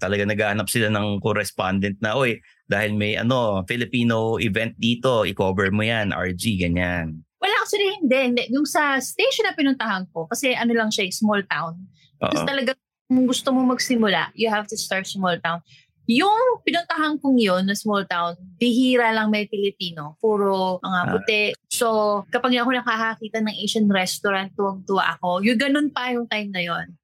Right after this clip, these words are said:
Speaker 1: Mm.
Speaker 2: So, you know, nakakatuwa na naisip nilang i-hire ako. Pero at the same time, medyo nakaka-, out of place din paminsan. Pero
Speaker 1: Mm.
Speaker 2: anisip na I have to keep going. Kasi hindi ko alam kung ano bang, yun, alam mo yung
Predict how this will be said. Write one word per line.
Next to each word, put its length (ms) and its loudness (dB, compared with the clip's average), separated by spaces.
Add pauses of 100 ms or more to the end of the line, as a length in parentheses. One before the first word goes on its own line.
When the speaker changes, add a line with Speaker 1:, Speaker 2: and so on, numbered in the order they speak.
(100)
Speaker 1:
Mm. 400 0
Speaker 2:
So, 640 2
you 160 4
know, 160 4
nakakatuwa 720 0
na 400 0
naisip 400 -4
nilang 320 0
i-hire 400 0
ako. 320 -2
Pero 80 0
at 160 -2
the 80 0
same 320 -4
time, 160 -4
medyo 760 0 (120)
nakaka-, 1200 0 (400)
out 200 0
of 120 -8
place 320 -2
din 240 2
paminsan. 720 -2 (400)
Pero 160 2
Speaker 1:
Mm. 160 2
Speaker 2:
anisip 280 2 (380)
na 480 0
I 80 -2
have 320 0
to 80 2
keep 160 0
going. 320 2 (160)
Kasi 240 -2
hindi 80 2
ko 160 0
alam 160 2
kung 160 0
ano 160 4
bang, 140 2 (420)
yun, 240 2
alam 160 2
mo 80 4
yung 200 2